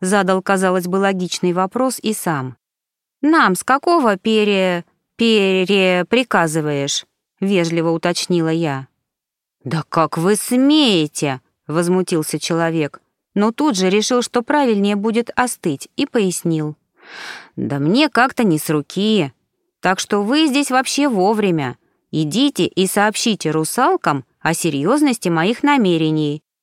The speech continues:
Как мои верноподданные, вы обязаны это сделать и не имеете права отказаться», торопливо добавил, заметив, что мы, переглядываясь, снова начинаем давиться от смеха.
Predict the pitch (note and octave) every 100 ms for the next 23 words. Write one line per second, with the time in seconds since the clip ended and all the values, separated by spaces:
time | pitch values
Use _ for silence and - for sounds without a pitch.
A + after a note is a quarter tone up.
0 | _ _ - G3 G#3+ A3 G#3 G3 F#3 F3+
1 | - C#4 D4 G#3+ D#3+ C#3 B2 - C#3 F#3+
2 | D4+ A3+ E3 D#3 D#3 D#3 D#3 E3 D#3+ D#3
3 | D3+ C#3+ C#3+ - _ _ - E3+ A#3+ D#4+
4 | D4+ G3+ F#3 - F#3 F#3+ F3+ E3+ E3+ -
5 | F3 F3 E3+ D#3 - D#3 D3+ _ _ _
6 | _ _ _ - F3+ F3+ F#3+ F3+ F3 F3+
7 | F#3+ A#3 G#3+ E3 - F3+ G3 A3+ G#3+ F3+
8 | - F#3 F3+ G3+ F#3+ F#3+ B3+ B3+ F#3+ F3
9 | D#3+ D#3+ - - A3+ B3 G3+ F#3 - G3
10 | G3+ G3 F3+ F#3 G3+ - F#3+ G3+ - F#3
11 | C#3+ - C3+